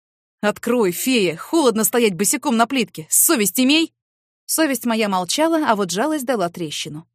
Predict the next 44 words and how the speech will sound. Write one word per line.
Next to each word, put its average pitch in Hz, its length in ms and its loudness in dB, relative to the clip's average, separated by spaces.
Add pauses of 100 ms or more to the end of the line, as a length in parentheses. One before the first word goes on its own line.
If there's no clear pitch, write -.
(100)
Так - 180 -4
и 247 60 2
знала, 233 320 0
что 170 140 -8
не 165 100 -4
смогу 202 280 -6
устоять. 196 560 -6 (420)
Я 269 140 2
повесила 247 480 -2
на 185 140 -4
дверь 185 180 -4
цепочку 254 500 -8
и 320 120 -4
открыла 277 360 -4
щёлку. 165 520 -10 (240)
Мы 214 100 0
с 208 80 0
Халком 262 380 -6
тут 262 240 -6
же 220 100 -2
злобно 202 320 -4
уставились 214 460 -2
друг 170 180 -8
на 170 80 -6
друга, 233 260 -6
как 233 200 -6
два 165 180 -4
противника. 156 640 -10 (600)
И 214 80 -2
если 254 320 -2
бы 214 100 -2
я 226 120 0
его 220 120 0
чем-нибудь 208 420 -4
достала, 226 600 -2
так 349 160 -2
и 294 40 -2
треснула 247 520 -2
бы 180 100 -4
наглого 196 440 -2
в - 80 -16
довесок 240 420 -2
к - 40 -6
шишке. - 420 -4